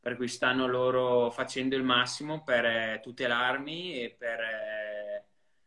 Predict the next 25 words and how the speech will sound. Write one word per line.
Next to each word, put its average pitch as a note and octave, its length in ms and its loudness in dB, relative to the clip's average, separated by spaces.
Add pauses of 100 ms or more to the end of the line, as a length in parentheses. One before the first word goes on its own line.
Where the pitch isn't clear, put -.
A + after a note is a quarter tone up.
(160)
cercare C3 440 -4
appunto C3 400 -6
di, A#2+ 380 -6
di A2+ 80 -12
salvare B2 420 0
l'anno C3 520 0
e A2+ 520 -4
di, G#2+ 540 -14
di A#2 120 -14
portare B2 420 0
a C3 80 2
me B2 500 0
il A2+ 80 -14
massimo, G#2+ 720 -8
la A2 120 -4
massima, A#2+ 640 -2 (320)
diciamo, A#2 1040 -6 (360)
soluzione C#3 600 2
che C#3 100 -4
si C3+ 100 -2
può A#2+ 120 2
trovare A#2+ 520 4
a A2 160 0
questo - 260 -16
problema. G#2 480 -12